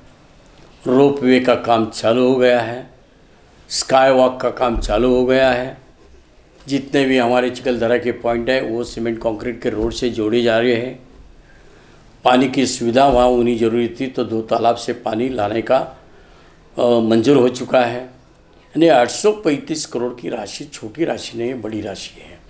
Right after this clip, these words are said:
तो हमारे चिखलदरा का अच्छा विकास हो सकता है। अभी वन विभाग के अधिकारी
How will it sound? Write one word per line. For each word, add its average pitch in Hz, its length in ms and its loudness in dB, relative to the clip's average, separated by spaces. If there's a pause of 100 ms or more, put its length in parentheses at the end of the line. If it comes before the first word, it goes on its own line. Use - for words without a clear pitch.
(880)
तो 160 120 6
हमारे 139 340 6
चिखलदरा 127 680 2
का 127 160 0
अच्छा - 540 -2
विकास - 520 -4
हो 131 60 -4
सकता - 380 -10
है। - 280 -18 (1160)
अभी 156 240 6
वन 151 200 6
विभाग 156 380 6
के 165 100 4
अधिकारी 117 680 2